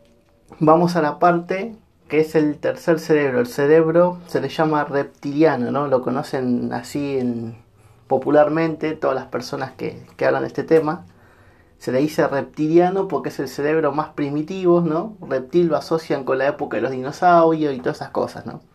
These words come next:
La época de la prehistoria, donde la mayoría de los animales eran descendientes de, de este tipo de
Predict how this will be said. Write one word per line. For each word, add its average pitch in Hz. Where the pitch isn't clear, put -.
La 127
época 135
de 127
la 123
prehistoria, 120
donde 120
la 127
mayoría 139
de 147
los 143
animales 160
eran 151
descendientes 143
de, 117
de 117
este 127
tipo 135
de 113